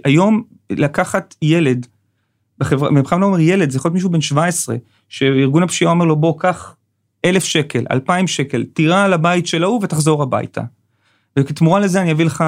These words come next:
איזה מרצדס, או תמורה לזה אני אביא לך, לא יודע, מחר בבוקר תקבל ממני עוד איזה חמשת אלפים שקל",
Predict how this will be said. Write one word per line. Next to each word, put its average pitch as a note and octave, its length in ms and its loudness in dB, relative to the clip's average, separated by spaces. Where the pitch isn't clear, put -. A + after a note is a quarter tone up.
איזה C3+ 180 2
מרצדס, C#3+ 760 0
או B2+ 60 -4
תמורה D#3 280 2
לזה E3 260 2
אני D#3 160 2
אביא D3 180 2
לך, D#3 260 0
לא D3 80 0
יודע, C#3 240 0
מחר B2 300 -2
בבוקר D3+ 360 -2
תקבל D3+ 300 0
ממני D3+ 200 2
עוד C#3+ 120 0
איזה C3+ 160 -2
חמשת B2+ 340 -2
אלפים B2+ 260 -2
שקל", G3+ 460 0